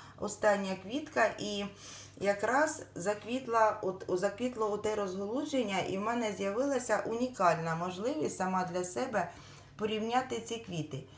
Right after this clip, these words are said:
Як бачите, вони дуже відрізняються. Вірніш за все, не дуже відрізняються на перший погляд.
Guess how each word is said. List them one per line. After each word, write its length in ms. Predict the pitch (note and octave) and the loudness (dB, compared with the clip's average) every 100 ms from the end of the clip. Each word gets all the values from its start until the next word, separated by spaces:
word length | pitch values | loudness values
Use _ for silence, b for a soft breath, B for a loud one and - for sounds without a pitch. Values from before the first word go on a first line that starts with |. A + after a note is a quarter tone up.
| B B | B B
Як 180 | F#3+ F#3 | -4 2
бачите, 500 | A#3 F4 C#4 - F#3+ | 2 2 0 -2 0
вони 440 | F#3+ G#3 B3 A#3+ - B B B | 2 0 0 -2 -4 B B B
дуже 460 | - F#3 D4 - F#3+ | -10 -4 0 0 0
відрізняються. 1080 | E3+ E3 E3+ D#3 D#3+ D3+ C#3+ C#3+ - C#3+ D3 - B B - | 0 -2 -4 -2 0 2 2 0 -2 -2 -4 -8 B B -4
Вірніш 280 | G#3+ B3 A#3+ | 2 2 4
за 100 | B3 | 2
все, 280 | - A#3+ | 4 6
не 200 | C4+ C#4+ | 8 8
дуже 460 | - G4+ G#3+ G3+ F#3 | 8 8 10 8 4
відрізняються 1000 | F3 D#3+ E3+ D#3 F3 D#3+ D#3 D3+ E3+ D#3 B B B | 2 -2 -2 -2 2 2 2 0 2 0 B B B
на 160 | F#3 | 2
перший 440 | G3+ G#3 G3+ G3 G#3+ | 4 4 2 4 2
погляд. 520 | G#3 F3+ D3+ D3 C#3+ | 0 -2 0 0 0